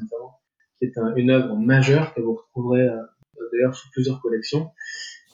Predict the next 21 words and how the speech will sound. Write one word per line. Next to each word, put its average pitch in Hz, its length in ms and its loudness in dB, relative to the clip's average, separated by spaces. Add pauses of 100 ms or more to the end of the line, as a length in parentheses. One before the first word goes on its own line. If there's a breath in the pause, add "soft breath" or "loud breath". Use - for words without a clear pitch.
(160)
Et 131 100 4
en 131 120 4
fait, 160 280 2 (1000)
ils 135 220 4
ont 143 60 8
écrit 151 280 2
ça 151 420 2
en 127 80 2
l'an 123 160 0
cinq 165 240 2
cents, 160 360 2
six 147 240 -4
cents, 156 320 -2
huit 143 160 -2
cents, 165 540 -4
mille, 175 500 2 (720)
mais 120 120 2
c'est 143 240 4
d'une 123 480 0
écrasante 135 680 4
vérité. 123 480 2